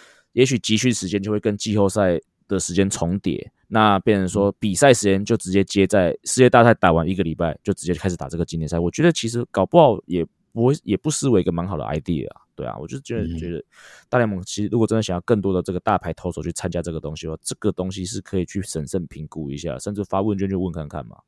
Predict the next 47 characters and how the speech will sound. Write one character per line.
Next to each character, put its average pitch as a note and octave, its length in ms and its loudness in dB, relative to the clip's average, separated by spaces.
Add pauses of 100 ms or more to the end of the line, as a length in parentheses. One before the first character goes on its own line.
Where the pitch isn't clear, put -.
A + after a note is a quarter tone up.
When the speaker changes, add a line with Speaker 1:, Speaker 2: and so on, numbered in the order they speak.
(300)
Speaker 1:
也 F#2+ 120 -2
许 E2+ 360 -2
Speaker 2:
嗯。 D#2 80 -12 (440)
Speaker 1:
真 B2 140 -4
的 A#2+ 80 4
有 F2+ 140 4
机 F2 200 -4
会 F2 220 0
啊。 G1+ 100 -4 (140)
而 A2 80 0
且 E3 140 0
因 - 60 -6
为 G3 60 2
我 E3+ 80 6
觉 C3 120 0
得 - 20 2
这 D3 160 0
次 C#3 160 0
的 B2 100 0
热 B2+ 60 6
度 A#2 160 2
有 E2+ 140 4
做 F#2+ 200 0
出 E2+ 220 -6
来 G#1 160 -6
啦， G1+ 300 -8
就 G2+ 100 -4
是 G2 220 -4
至-， - 200 -12 (380)
至 C3+ 120 0
少 F2+ 180 2
最 A2+ 180 2
后 G#2+ 140 2
这 G2+ 140 -2
个， E2+ 280 0 (140)
而 C#3+ 120 4
且 D3 120 -2
这 C3 120 2
个， A#2 240 4 (140)
这 - 100 -2
个 E3 80 6
讨 G2 160 0
论 B2 140 2
应 C#3 60 -2
该 C3+ 100 4
这 - 120 -2
几 F2+ 220 -4